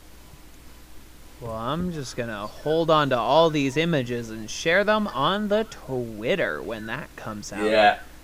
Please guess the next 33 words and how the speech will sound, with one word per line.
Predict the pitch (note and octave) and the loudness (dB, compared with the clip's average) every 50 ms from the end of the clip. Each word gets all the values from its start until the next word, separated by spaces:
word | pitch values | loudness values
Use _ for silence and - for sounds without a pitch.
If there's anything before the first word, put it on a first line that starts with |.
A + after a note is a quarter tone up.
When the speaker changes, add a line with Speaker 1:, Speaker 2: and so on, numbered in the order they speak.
| - - - | -18 -4 4
Speaker 2:
Hey, | C#3+ D3+ - - D3+ | 10 12 12 12 12
Speaker 1:
Um, | C#3+ | 12
Speaker 2:
I'm | D#3 G#3 G3+ F3+ C#3 | 12 12 12 10 4
p-, | F3+ G3 - - - - - - - - - - - | -2 -6 -6 -8 -14 -16 -16 -18 -18 -18 -18 8 12
oh, | E3+ F3 E3+ | 12 12 12
yeah, | E3+ E3+ F3+ F3 D#3 C#3 | 12 12 12 12 12 12
and | D#3+ E3+ F3 | 10 10 12
he | G#3 A3+ | 12 12
has, | G3+ F3 | 12 12
like, | E3 D#3 - - | 12 10 10 10
a | C#3 C3+ | 8 8
very, | C3+ - - C3+ C3+ C#3 C#3+ C#3+ C#3+ C#3+ C#3+ C#3 | 8 8 10 10 12 12 12 12 12 12 12 12
like, | C3 B2+ C3 - - - - - - | 10 10 8 2 -10 -16 -16 -6 -4
large | C3 A#2+ B2+ B2+ B2+ B2+ B2+ C3 C3 B2+ B2+ C3 - | 0 2 8 12 12 12 12 12 12 12 12 6 -4
thing. | - - C#3+ C3 B2+ B2+ B2+ B2 B2 C3 C3 C3+ C#3 - - - - - - - | 4 6 8 8 8 8 6 6 6 6 4 2 2 -6 -12 -14 -16 -4 6 10
Um, | C3 B2+ B2+ B2+ B2+ B2 B2 A#2+ B2 | 12 12 12 12 12 12 12 12 8
he | C3 C#3+ D3+ D3 C#3 C#3 | 6 6 6 6 6 2
Speaker 1:
Yeah, | C3 A#2+ B2 C#3+ E3 F#3 G3 | 0 6 12 12 12 12 12
he | F#3 E3+ | 12 12
Speaker 2:
the, | D#3 E3 | 12 12
Speaker 1:
does. | D3 C#3+ D3 C#3+ C#3+ D3 C#3+ - - - - - - - | 10 12 12 10 10 8 4 0 -6 -8 -12 -16 0 2
Speaker 2:
he | E3 F3 F3+ F3 E3+ | 4 6 8 10 12
has, | E3+ E3+ D#3 D#3 D#3 D#3 D3+ C#3+ C#3 - - - - - - - - - | 12 12 12 12 12 12 12 12 6 0 -6 -12 -12 -12 -12 -12 8 10
um, | - - B2 C3 C#3+ C#3+ | 10 12 12 12 12 12
his | D#3 D3 C#3+ | 12 10 10
favorite | - - E3 D3+ D#3 D#3 D#3 E3 D3+ - | 10 12 12 12 12 12 12 12 12 12
episodes, | C3+ C3+ C3+ D#3+ E3 E3+ - G3+ F#3+ G#3 G#3+ - - - - - - | 12 10 12 10 4 6 8 10 10 10 10 8 2 -4 -14 -8 2
none | B2+ C3 D3+ D#3+ E3+ | 8 12 12 12 12
of | F3 E3+ | 12 12
which | E3+ E3+ - - | 12 10 12 10
from | D#3+ C#3+ C#3 | 6 6 8
season | C#3 C#3 C3+ C3 B2+ A#2+ | 8 8 8 8 8 6
one. | A#2 A2+ G#2 - | 6 6 6 4